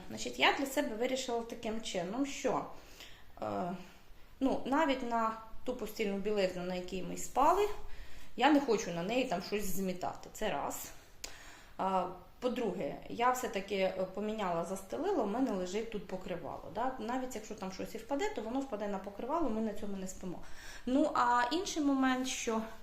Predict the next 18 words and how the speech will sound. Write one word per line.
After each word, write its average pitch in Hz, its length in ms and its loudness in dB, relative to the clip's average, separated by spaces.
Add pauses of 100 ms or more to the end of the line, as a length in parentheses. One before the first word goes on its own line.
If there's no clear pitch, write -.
(320)
на 226 140 2
цей 330 360 2
віник, 226 520 0 (720)
він, 269 300 4
е, 220 320 4 (1900)
от 220 140 -2
я 240 80 2
не 233 140 0
знаю, 214 180 0
як 214 120 -2
вам - 80 -4
сказати, 427 240 0
ну, 277 100 10
коротше, 269 360 4
він 285 180 6
такий, 285 340 2
що 262 220 0
він 269 320 6